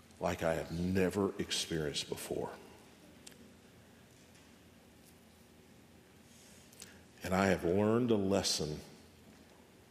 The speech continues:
Girls, I have learned a lesson in the last seventeen months that I'm not sure I could have articulated two years ago.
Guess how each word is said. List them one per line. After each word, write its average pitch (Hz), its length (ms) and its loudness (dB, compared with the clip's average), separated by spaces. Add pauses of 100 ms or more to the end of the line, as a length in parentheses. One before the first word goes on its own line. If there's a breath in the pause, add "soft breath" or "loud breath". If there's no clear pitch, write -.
(840 loud breath)
Girls, 95 260 0
I 104 140 4
have 98 160 0
learned 101 380 0
a 101 40 2
lesson 90 640 0 (240)
in 87 100 -4
the 82 100 -2
last 82 360 0
seventeen 85 580 -2
months 80 640 -4 (600 loud breath)
that 87 120 -2
I'm 82 180 -2
not 95 280 0
sure 101 440 2
I 87 100 -2
could - 280 -2
have 90 380 -2 (600 loud breath)
articulated 82 840 0
two - 160 -2
years 80 320 0
ago. 67 380 -2